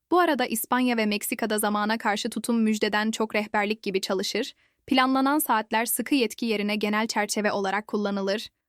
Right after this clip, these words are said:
Ama zarif kadının gizli silahı şu, herhangi bir şey varsaymak yerine önceden araştırır, sorular sorar, gözlemler. Şüphe duyduğunda zamanında gelir ve sosyal dinamikleri inceler.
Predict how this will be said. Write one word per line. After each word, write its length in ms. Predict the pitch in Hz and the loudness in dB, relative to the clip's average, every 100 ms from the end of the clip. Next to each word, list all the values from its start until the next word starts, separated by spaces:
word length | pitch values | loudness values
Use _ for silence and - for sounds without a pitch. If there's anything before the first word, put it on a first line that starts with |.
| _ - | _ 4
Ama 200 | 277 294 | 4 6
zarif 280 | 254 311 | 2 2
kadının 400 | - 226 220 220 | -2 0 2 2
gizli 280 | 220 226 226 | 2 0 -2
silahı 360 | - 214 196 208 | -2 -2 0 -2
şu, 300 | - 208 269 _ _ _ | -2 -4 -4 _ _ _
herhangi 440 | - 240 254 262 240 | 0 2 2 2 2
bir 80 | 233 | 0
şey 220 | - 226 | 0 2
varsaymak 600 | 214 226 226 214 226 220 | 2 2 0 0 0 0
yerine 280 | 208 208 220 | 0 0 2
önceden 400 | 220 214 196 202 | 2 2 0 0
araştırır, 680 | 196 196 - 202 202 - - _ _ - | 0 -2 -2 -2 -2 -4 -12 _ _ -2
sorular 440 | - 254 233 247 | 2 4 4 0
sorar, 480 | - 226 202 254 - _ _ - | 0 0 0 -2 -10 _ _ 0
gözlemler. 720 | 226 214 202 196 196 233 - _ _ | 2 2 2 2 0 -2 -8 _ _
Şüphe 360 | - 285 339 320 | -2 2 4 4
duyduğunda 440 | 302 269 269 277 | 4 4 4 4
zamanında 540 | 226 202 202 208 214 226 | 4 2 2 2 2 2
gelir 340 | 202 220 262 | 2 0 2
ve 80 | 208 | 0
sosyal 460 | - 208 254 262 | 0 0 0 2
dinamikleri 480 | 226 208 202 196 196 | 2 2 0 0 0
inceler. 520 | - 202 196 185 - | 0 0 0 0 -2